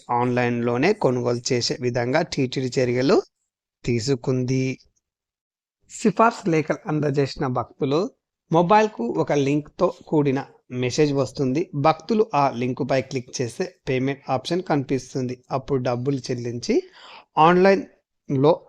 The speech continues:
నగదు చెల్లించి టికెట్ డౌన్లోడ్ చేసుకునేందుకు ఆప్షన్ ఉంటుంది. టీటీడీ రెండు రోజుల నుంచి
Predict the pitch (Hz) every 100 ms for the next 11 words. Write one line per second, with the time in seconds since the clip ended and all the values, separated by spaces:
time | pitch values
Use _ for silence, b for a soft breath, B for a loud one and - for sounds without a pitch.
0 | - 131 131 127 143 165 156 131 123 120
1 | - 214 - 127 143 127 - _ 139 135
2 | 123 127 131 131 - - 123 113 - 127
3 | 120 120 - 330 B B B B 135 139
4 | - 147 131 131 127 123 120 123 b b
5 | b - 226 202 220 214 147 147 143 135
6 | 135 127 123 123 123 185